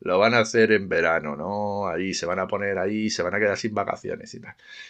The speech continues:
¿Qué me estáis contando? Y luego decían, "No, y es que los pobres padres también se quedan sin vacaciones". ¿Cómo? O sea, que suspendes el hijo y el que se queda sin vacaciones es el padre. O sea, ¿pero dónde estamos? ¿En qué estamos? O sea, pero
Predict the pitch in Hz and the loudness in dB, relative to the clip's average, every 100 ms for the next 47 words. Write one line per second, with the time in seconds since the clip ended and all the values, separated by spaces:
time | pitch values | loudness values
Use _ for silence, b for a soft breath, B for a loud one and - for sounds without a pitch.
0 | B - 127 113 - 113 113 90 92 98 | B 0 2 0 0 0 0 -4 -6 0
1 | 123 123 113 110 131 135 160 131 117 135 | 6 6 6 0 2 2 4 4 6 6
2 | 127 127 127 127 135 98 110 123 120 117 | 6 4 6 6 2 -4 -4 -2 -2 -2
3 | 110 87 - 98 - - - _ _ _ | -2 -2 -4 -6 -8 -14 -20 _ _ _
4 | _ 110 120 165 196 190 _ _ _ _ | _ -4 -2 -4 -8 -16 _ _ _ _
5 | _ 113 - 90 95 98 - 123 120 113 | _ -12 -8 -6 -6 -6 -4 -2 0 -2
6 | 113 127 104 107 90 104 113 117 104 98 | 0 2 2 0 -2 -2 -2 -2 -2 -2
7 | 107 117 117 90 - - - - - - | -4 -8 -10 -12 -4 -4 -4 -10 -10 -8
8 | - - b b b b b _ 104 107 | -8 -12 b b b b b _ 2 4
9 | 123 104 - 87 87 87 87 101 95 - | 4 0 -2 -6 -2 0 2 0 -2 -4
10 | - - 69 65 73 - 80 82 82 78 | -4 -10 -10 -10 -8 -6 -6 -6 -6 -8
11 | B B B B B B 135 143 156 - | B B B B B B 6 8 8 4